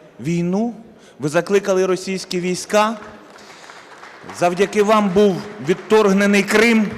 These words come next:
завдяки вам зараз знущаються з кримських татарів,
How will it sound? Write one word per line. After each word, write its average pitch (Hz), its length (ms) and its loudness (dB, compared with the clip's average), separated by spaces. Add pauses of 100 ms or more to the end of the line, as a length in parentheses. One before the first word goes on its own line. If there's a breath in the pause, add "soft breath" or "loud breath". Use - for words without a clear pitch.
(480 loud breath)
завдяки 208 440 2
вам 233 260 4
зараз 220 340 2
знущаються 226 720 2
з - 60 -4
кримських 233 580 2
татарів, 220 560 4